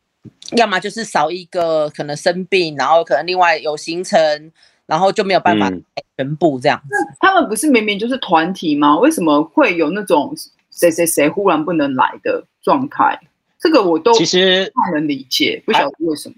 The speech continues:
Speaker 2: 我觉-，我觉得韩国团体之所以会把人数冲到这么高，
Speaker 3: 嗯。
Speaker 2: 另外一个原因就是会考虑到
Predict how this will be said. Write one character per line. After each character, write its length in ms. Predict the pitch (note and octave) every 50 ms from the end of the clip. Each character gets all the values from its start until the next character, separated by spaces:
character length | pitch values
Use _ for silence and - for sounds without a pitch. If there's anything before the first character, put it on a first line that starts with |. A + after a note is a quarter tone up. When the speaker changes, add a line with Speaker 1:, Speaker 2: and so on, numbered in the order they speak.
| - - -
Speaker 2:
我 100 | C3 B2+
觉-， 220 | B2 - D#3+ F3+ -
我 140 | - C#3 D3
觉 160 | C#3+ - F3
得 140 | F#3 G#3+ F#3
韩 160 | - D3+ D#3
国 120 | D3+ D#3 D#3
团 260 | D#3 - C3 B2+ D3+
体 160 | D3 - G#2+
之 120 | G2 - C#3
所 200 | C3 - A#2+ A2+
以 100 | G#2+ F#2
会 320 | - - A#2+ A2 G2+ G2 F2+
把 220 | - - E2 E2+
人 220 | E2 F2 F2 G2
数 260 | G#2 - C3 A#2+ G#2+ G2
冲 320 | - - - B2+ B2 B2+
到 160 | A#2+ A#2+ G#2+
这 100 | G2+ -
么 140 | A#2 G#2+ A2
高， 360 | - - G2+ G2 G2 G2 G2+
Speaker 3:
嗯。 40 | G#2+
Speaker 2:
另 140 | G#2+ A2+ G#2+
外 140 | G#2 G2+ F#2+
一 40 | F#2
个 120 | - F#2+
原 280 | E2+ E2 E2 E2 F2 E2+
因 140 | F#2 F#2+ F#2+
就 140 | - G#2
是 120 | G2 - G2
会 140 | - G2+ F#2+
考 240 | - - - -
虑 180 | D#2 F2 G2 F2
到 340 | E2 - F#2 E2+ D#2 D2 -